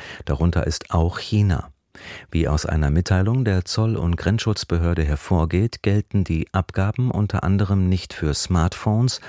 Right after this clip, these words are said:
Laptops, Festplatten und Speicherchips. Die Regelung tritt demnach rückwirkend zum fünften April in Kraft.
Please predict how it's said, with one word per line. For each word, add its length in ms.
Laptops, 640
Festplatten 840
und 160
Speicherchips. 840
Die 60
Regelung 560
tritt 360
demnach 460
rückwirkend 640
zum 240
fünften 500
April 360
in 120
Kraft. 420